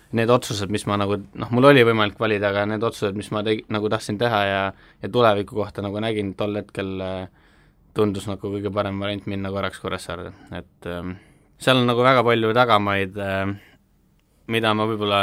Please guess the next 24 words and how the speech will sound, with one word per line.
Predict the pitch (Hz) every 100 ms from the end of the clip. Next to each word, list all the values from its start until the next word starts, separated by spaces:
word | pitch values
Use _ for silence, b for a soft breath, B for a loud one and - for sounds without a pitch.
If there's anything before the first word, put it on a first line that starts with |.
| 101
nagu | 101 104
kõigiga | 117 113 101 101 98
hetkel | 104 - 104
niimoodi | 101 107
jagada | 110 101 101
ei |
taha, | 110 110 95
on | 95
ju, | 95
et, | _ 98
äh, | 95 92 - - - -
et | 104
miks | 113 113 -
ja |
kuidas | 104 113 98
see | 107
kõik | 101 107
nii | 101 110
läks, | 127 - -
et, | 90 _ -
äh, | 95 95 104 _ -
ülejäänud | 127 117 107 104 104
nagu | 101
minekud, | 110 107 104